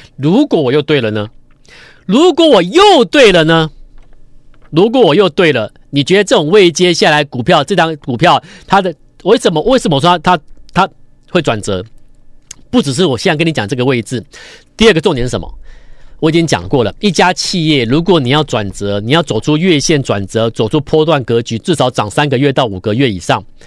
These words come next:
你必须搭配什么？基本面的转机，或者是谷底复苏。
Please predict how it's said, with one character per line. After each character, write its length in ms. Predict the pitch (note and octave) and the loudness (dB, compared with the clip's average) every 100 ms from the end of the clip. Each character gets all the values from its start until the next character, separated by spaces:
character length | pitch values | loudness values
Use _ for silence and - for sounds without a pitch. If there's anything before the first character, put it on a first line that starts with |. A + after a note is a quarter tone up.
| - _ | -20 _
你 160 | - B2 | -4 -4
必 260 | - G3+ E3+ | 0 0 0
须 220 | - F#3 | -2 -4
搭 320 | _ F3+ E3+ | _ 0 2
配 180 | F3+ D3+ | 0 -2
什 140 | A2+ | -2
么？ 220 | F2+ - _ _ _ _ _ _ _ _ _ | -8 -14 _ _ _ _ _ _ _ _ _
基 260 | C#3+ C#3+ | -2 -2
本 220 | B2+ A2+ | -2 -6
面 260 | F2+ C3 A2+ | -4 -4 -4
的 180 | G2 F#2 _ _ _ _ _ _ _ | -6 -10 _ _ _ _ _ _ _
转 220 | - A#2 F#2+ | -4 -4 -2
机， 320 | C#3 C#3+ C#3+ _ _ _ | -4 -4 -4 _ _ _
或 120 | - | -4
者 120 | B2+ | -2
是 120 | A#2 D3 | -2 -4
谷 240 | - A#2+ | -4 -6
底 160 | C#3+ G2 | -6 -8
复 240 | - C#3 | -4 -4
苏。 320 | - B2+ A#2 | -2 -6 -8